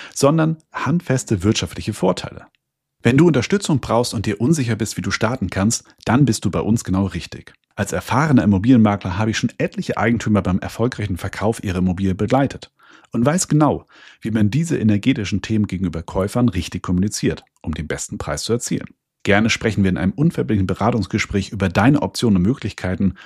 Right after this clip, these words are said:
und begleiten dich auf Wunsch beim erfolgreichen Verkauf deiner Immobilie. Zusätzlich bieten wir für Immobilien in unserem Einzugsgebiet Schleswig-Holstein und Hamburg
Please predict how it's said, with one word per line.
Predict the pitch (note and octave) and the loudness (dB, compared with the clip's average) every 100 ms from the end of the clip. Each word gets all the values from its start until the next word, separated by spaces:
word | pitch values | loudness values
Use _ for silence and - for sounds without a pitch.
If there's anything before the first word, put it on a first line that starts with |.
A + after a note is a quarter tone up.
| - | -10
und | - | -6
begleiten | F2 E2 E2+ F#2 | -4 -2 0 0
dich | D#2 D#2+ | -2 -4
auf | D#2 | -4
Wunsch | E2 E3+ - - - | 0 0 -4 -18 -4
beim | B2+ | -2
erfolgreichen | C#3+ C#3 D#3+ E3 C3 B2 D3 | -2 0 0 0 -2 -4 -6
Verkauf | - - E2 F2+ - _ _ | -6 -6 -4 -4 -6 _ _
deiner | F2+ D#2 C#2 | -4 -4 -4
Immobilie. | F2 G#2+ B2 C#2+ - - _ _ _ _ | -4 0 0 0 -8 -20 _ _ _ _
Zusätzlich | - F#3 F#2 C#2+ - B2 - | -4 0 0 0 -4 -4 -2
bieten | B2 G#2+ | 0 2
wir | G2 | 2
für | F#2+ | -2
Immobilien | F#2+ F2 A#2 B2+ A2+ | 0 0 4 4 2
in | F2+ | 0
unserem | F2 F2 - | -2 -4 -2
Einzugsgebiet | A2 C#3+ C3+ - G#2+ - | 0 0 -4 -2 -2 -2
Schleswig-Holstein | G#2+ - - C3 D#3 - | -4 -6 -4 -2 -2 -2
und | G#2+ - | -2 2
Hamburg | A#2 G#2+ | 4 4